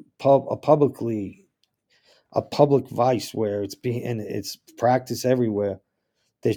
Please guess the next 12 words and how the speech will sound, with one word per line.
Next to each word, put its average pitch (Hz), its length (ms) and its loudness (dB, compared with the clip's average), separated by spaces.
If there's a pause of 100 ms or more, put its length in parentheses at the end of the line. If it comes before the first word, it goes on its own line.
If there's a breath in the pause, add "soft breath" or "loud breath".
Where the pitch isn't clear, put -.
(140)
trying 143 260 4
to 127 80 4
teach 147 340 0
your 143 80 6
children 131 500 6
this 104 220 -6
nonsense 110 480 -6
in 113 100 -8
schools 113 640 -2
and 104 220 -10
everything. 107 480 -2 (640 soft breath)
God 147 540 10